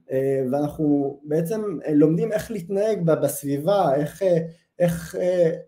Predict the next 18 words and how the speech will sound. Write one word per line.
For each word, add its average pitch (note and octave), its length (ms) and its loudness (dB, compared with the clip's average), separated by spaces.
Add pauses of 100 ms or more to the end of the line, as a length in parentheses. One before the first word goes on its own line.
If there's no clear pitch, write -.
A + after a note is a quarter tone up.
(120)
איך E3+ 180 -2
להגיב E3 380 2
לכל E3 260 2
מיני D#3+ 160 6
מצבים. C#3+ 680 2 (800)
בסופו E3 340 -6
של G#3 180 0
דבר, G3 220 4
כשאנחנו, C#3+ 640 0
אה, B2+ 120 2
בני B2+ 180 0
אדם E3 280 2
מבוגרים, D3 760 0 (300)
אה, A#2+ 180 0 (800)
כל F#3+ 140 6
הפעולות D3+ 520 2
שאנחנו C#3+ 380 -4
עושים G3 540 -6